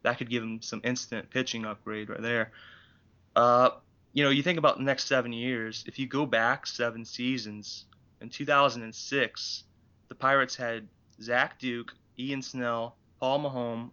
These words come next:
Oliver Perez, and Tom Gorzelani, all in their age twenty-four seasons or younger. So we're sitting here talking about Taillon and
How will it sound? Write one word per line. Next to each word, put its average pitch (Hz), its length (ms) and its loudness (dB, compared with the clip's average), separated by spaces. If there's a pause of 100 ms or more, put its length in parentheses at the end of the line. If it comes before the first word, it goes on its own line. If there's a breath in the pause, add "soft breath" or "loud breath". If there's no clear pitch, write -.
Oliver 135 320 0
Perez, 113 640 -2 (320 soft breath)
and 120 80 -12
Tom 127 280 4
Gorzelani, 117 760 2 (100)
all 135 320 6
in 127 80 2
their 117 140 -2
age 123 300 0
twenty-four 120 560 -4
seasons 117 460 2
or 107 60 -2
younger. 110 480 2 (440 soft breath)
So 120 280 6
we're 123 140 4
sitting 139 260 2
here 131 100 0
talking 127 320 4
about 113 360 2 (300 soft breath)
Taillon 127 760 2
and 110 360 -8